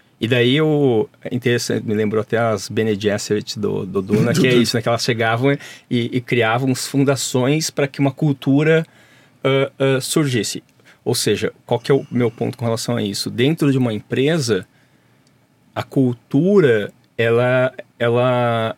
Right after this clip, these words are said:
Speaker 1: é algo que ela é institucionalizada e, e mantida e cuidada,
Speaker 2: Uhum.
Speaker 1: né? Ela, ela é cultivada.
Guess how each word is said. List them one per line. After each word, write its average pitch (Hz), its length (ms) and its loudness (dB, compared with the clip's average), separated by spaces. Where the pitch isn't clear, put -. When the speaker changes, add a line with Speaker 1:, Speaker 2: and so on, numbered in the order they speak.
Speaker 1:
é 117 120 2
algo 117 440 0
que - 180 -2
ela 127 240 2
é 117 100 0
institucionalizada 147 1400 -2
e, 151 240 0
e 131 80 2
mantida 143 600 2
e 170 60 0
cuidada, 117 760 0
Speaker 2:
Uhum. 135 180 0
Speaker 1:
né? 117 140 2
Ela, 104 220 0
ela 110 160 0
é 101 40 0
cultivada. 117 840 -2